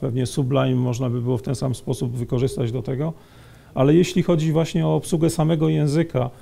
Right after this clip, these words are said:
to również inne środowiska, nie tylko Visual Studio, dają, dają naprawdę, e, fajne możliwości, jeśli chodzi o wsparcie, mm, związane z TypeScriptem.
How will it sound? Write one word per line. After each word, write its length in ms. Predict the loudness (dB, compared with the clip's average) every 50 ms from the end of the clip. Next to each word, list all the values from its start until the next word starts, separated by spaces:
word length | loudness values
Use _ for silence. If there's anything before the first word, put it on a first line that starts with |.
| -20 -20 -20 -20 -20 -6
to 220 | 0 2 4 4 4
również 360 | 4 4 2 2 0 0 0
inne 260 | 0 2 2 2 0
środowiska, 580 | 0 0 0 0 2 2 0 0 -4 -2 -2 -2
nie 140 | 0 0 -2
tylko 220 | -2 -2 -2 -2
Visual 360 | -2 -2 0 0 2 2 0
Studio, 460 | -2 -2 -4 -2 0 2 2 2 0 0 -6 -16 -20 -20 -20 -12 -2
dają, 380 | 0 2 4 4 2 2 0 0
dają 220 | 0 0 0 0
naprawdę, 400 | 0 0 0 0 0 0 0 0 0 0 0 -2 -2 0 0 0
e, 40 | -2
fajne 300 | -2 -2 0 0 0 0
możliwości, 560 | 0 0 0 0 0 0 0 -2 -2 -2 -2
jeśli 240 | -2 -2 -2 -6 -4
chodzi 320 | -2 -2 -2 -2 -2 -2
o 140 | -2 -2 -2
wsparcie, 640 | -4 -6 -2 -2 -2 -2 -2 -4 -4 -2 -2 -2 -4 -8 -10 -12 -8 -4
mm, 260 | -4 -2 -2 -2 -4
związane 460 | -4 -4 -4 -2 -2 -2 -2 -2 -2
z 80 | -4 -4
TypeScriptem. 680 | -4 -6 -6 -6 -8 -8 -8 -8 -8 -14 -14 -14 -14